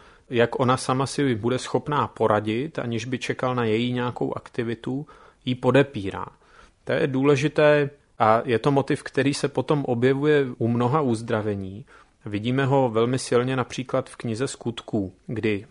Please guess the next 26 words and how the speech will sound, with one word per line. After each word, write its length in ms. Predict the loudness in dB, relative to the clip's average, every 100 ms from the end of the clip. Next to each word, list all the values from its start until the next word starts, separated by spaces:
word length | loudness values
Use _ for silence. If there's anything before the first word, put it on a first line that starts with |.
| -14
potom 300 | -8 -6 -2
sám 360 | 4 6 6
Petr 540 | 2 -2 2 2 2 -2 -12 -12
takto 280 | -8 -6 -6
pozvedává 840 | -4 -2 0 4 4 4 4 2 -2
chromého 560 | -2 -4 -2 -2 -2
muže 360 | -4 -4 -2 -2
u 140 | -2
brány 420 | 0 2 2 2
do 100 | 0
chrámu. 560 | 0 0 2 2 -2 -6 _ _ _ _ _ _ -20 _ _ _ _
Ta 100 | -6
pomoc, 600 | 6 6 8 4 -2 -10 -12
to 100 | -14
uzdravení, 840 | -8 -4 2 4 4 2 -2 -8 -14 -10
to 120 | -4
není 220 | 0 2
vlastně 380 | 2 2 0 -2
kouzelný 600 | 0 0 4 4 4 0
trik, 480 | -2 -2 -4 -8 -20 -20 -20 _
ale 420 | -2 2 4 2 0 _
k 60 | -8
uzdravení 560 | -6 2 2 4 2 2
dochází 540 | 0 2 2 2 -2
tehdy, 320 | -2 -2 -2
když 320 | -4 -6 -8